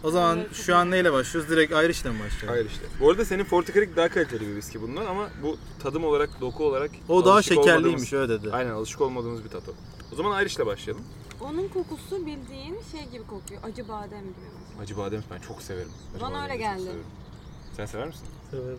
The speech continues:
Speaker 3: Egemen de seviyormuş.
Speaker 2: Benim
Speaker 3: Ee,
Speaker 2: hoşumdan yatıyor.
Speaker 3: Black Barrel'la başlarsak Black Barrel'da şöyle bir şey söyleyebilirim. Bu benim Ayça'dan istediğim bir viskiydi. Kıbrıs'a gittiğinde dönerken getirdi.
Speaker 2: Hı.
Speaker 3: Migros'larda da var. Tamamen Kıbrıs'ta çok ucuz olduğu için ben Kıbrıs'tan sipariş ettim.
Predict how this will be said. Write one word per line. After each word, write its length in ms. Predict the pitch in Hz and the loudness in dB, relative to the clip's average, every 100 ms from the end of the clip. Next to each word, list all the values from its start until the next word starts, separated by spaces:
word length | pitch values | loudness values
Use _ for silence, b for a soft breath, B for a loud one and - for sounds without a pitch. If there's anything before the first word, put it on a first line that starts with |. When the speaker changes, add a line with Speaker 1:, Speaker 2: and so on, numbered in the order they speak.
| 117 | -8
Speaker 3:
Egemen 280 | 104 104 104 | -6 -4 -6
de 60 | |
seviyormuş. 380 | 104 92 85 82 - - B B B B 117 | -8 -8 -8 -10 -16 -18 B B B B -4
Speaker 2:
Benim 160 | 113 120 | 4 6
Speaker 3:
Ee, 100 | 117 | 6
Speaker 2:
hoşumdan 280 | 110 - - | 4 -2 -10
yatıyor. 340 | 123 120 123 | -10 -6 2
Speaker 3:
Black 220 | 170 175 175 | 2 4 2
Barrel'la 340 | 165 143 135 | 2 2 0
başlarsak 580 | 143 - 170 - 165 147 | -2 -2 -4 -2 -6 -4
Black 200 | 160 151 | -2 0
Barrel'da 320 | 156 156 190 - | 0 0 -6 -8
şöyle 280 | - 151 143 | 2 4 4
bir 60 | - | 0
şey 220 | 113 107 | -4 -4
söyleyebilirim. 560 | - 107 107 107 143 180 - 117 | -2 0 0 0 -6 -8 -12 -4
Bu 180 | 135 131 - - - - 110 | -2 -2 -8 -18 -18 -10 -4
benim 200 | 123 131 | -2 -2
Ayça'dan 300 | 117 131 135 | -2 -4 -6
istediğim 320 | 127 123 139 | -6 -8 -6
bir 80 | 120 | -6
viskiydi. 440 | 104 - 104 143 - | -8 -8 -6 -6 -6
Kıbrıs'a 320 | - 110 - | -10 -10 -6
gittiğinde 500 | 113 113 - 117 120 | -6 -6 -8 -6 -4
dönerken 340 | 110 113 113 104 | -4 -6 -8 -8
getirdi. 320 | 95 98 98 | -8 -10 -10
Speaker 2:
Hı. 640 | 151 - - - 202 196 123 | -10 -12 -18 -14 -12 -8 -4
Speaker 3:
Migros'larda 520 | 143 165 190 185 185 | 0 0 2 0 0
da 100 | 131 | 0
var. 120 | 180 - - - - | -2 2 2 2 0
Tamamen 380 | 143 160 165 151 - - - | 0 2 0 -2 -10 -16 -6
Kıbrıs'ta 300 | 151 139 151 | -4 -2 -2
çok 180 | 151 143 | -2 -4
ucuz 180 | 139 139 | -4 0
olduğu 240 | 139 135 | 0 0
için 240 | 135 113 104 | -4 -6 -8
ben 80 | 92 - - - - | -8 -12 -16 -16 -10
Kıbrıs'tan 320 | 107 101 101 98 131 - | -8 -8 -8 2 2 2
sipariş 340 | - 98 - | -2 -4 -6
ettim. 160 | 104 | -10